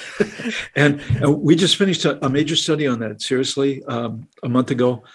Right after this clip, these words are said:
um, involving fifty-two officers,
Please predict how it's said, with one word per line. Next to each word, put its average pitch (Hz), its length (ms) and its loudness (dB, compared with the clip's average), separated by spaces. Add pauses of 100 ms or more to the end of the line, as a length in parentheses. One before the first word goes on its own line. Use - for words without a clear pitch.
(420)
um, 117 440 -4
involving 120 460 4
fifty-two - 800 -4
officers, 117 640 -4